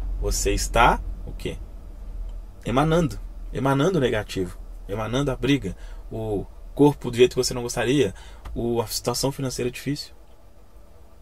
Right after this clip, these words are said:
Então, primeira reflexão que eu quero te trazer aqui, né, pra você fazer nesse vídeo. Se aparecesse aí o anjo,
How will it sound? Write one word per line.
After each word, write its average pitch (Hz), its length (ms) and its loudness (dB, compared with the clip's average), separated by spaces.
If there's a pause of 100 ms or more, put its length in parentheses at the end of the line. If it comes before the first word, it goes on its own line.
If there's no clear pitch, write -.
(720)
Então, 143 360 6 (1000)
primeira 160 280 8
reflexão 165 600 6
que - 80 -6
eu - 100 -6 (500)
quero 117 220 4
te - 140 -4
trazer 107 400 4
aqui, 110 240 -4
né, 104 140 -4
pra 98 140 -6
você 98 220 -6
fazer 98 180 -2
nesse 98 200 -6
vídeo. 92 260 -6 (1160)
Se - 200 2
aparecesse 165 720 6 (600)
aí 110 280 -2 (400)
o 107 160 0
anjo, 120 340 -2